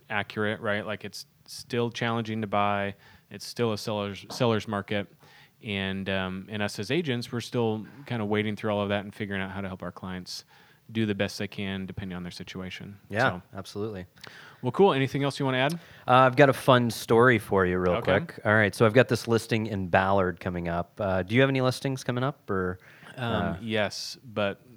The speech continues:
Speaker 2: would love
Speaker 1: can't,
Speaker 2: to hear about
Speaker 1: can't
Speaker 2: those as
Speaker 1: talk
Speaker 2: well.
Speaker 1: about 'em yet, yeah.
Speaker 2: Oh, gotcha. Okay, so, uh, have this listing coming up, uh, going on the market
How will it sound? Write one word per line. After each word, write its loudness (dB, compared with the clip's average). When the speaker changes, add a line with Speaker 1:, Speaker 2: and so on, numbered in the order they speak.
Speaker 2:
would 2
love 8
Speaker 1:
can't, 4
Speaker 2:
to 6
hear 4
about 4
Speaker 1:
can't 4
Speaker 2:
those 2
as 4
Speaker 1:
talk -6
Speaker 2:
well. 4
Speaker 1:
about 2
'em -4
yet, -6
yeah. 4
Speaker 2:
Oh, 8
gotcha. 2
Okay, 0
so, 2
uh, 4
have 4
this 0
listing -2
coming -2
up, 2
uh, 2
going -2
on -2
the -2
market 0